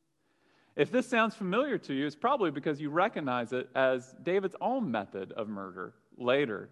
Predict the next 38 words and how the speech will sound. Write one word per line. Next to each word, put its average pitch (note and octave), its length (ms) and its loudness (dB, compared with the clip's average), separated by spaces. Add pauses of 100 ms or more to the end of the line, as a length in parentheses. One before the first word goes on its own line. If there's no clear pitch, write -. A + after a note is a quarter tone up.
(140)
on B2 260 0
in G#2 100 -6
this G2+ 140 -8
story B2+ 380 -6
that G2 120 -4
we'll A2 100 -6
come D3 260 -6
to. G2+ 160 -6
You C#3+ 140 -6
see, G#3+ 340 -2 (960)
oftentimes F#3+ 680 6
these D3 140 -6
patterns F3 540 2
of B2+ 80 -4
sin F3 320 -2
and B2 100 -2
patterns G3+ 360 0
of B2 120 -4
abuse A#2+ 840 -6 (460)
get C#3+ 160 0
repeated. B2 580 -6 (760)
And B2 120 -8
it's A#2+ 120 -10
a C3 60 -8
sad E3+ 420 4
reality C#3+ 560 2
to A2 100 -4
see - 280 -4
it A2 140 0 (120)
happen D#3 340 -2
like G2 200 -14
this. - 240 -8
And E3+ 220 -2
what C4 260 6
is G4+ 100 4
Saul A#3 300 4
doing G3+ 340 0
here? A2 240 -8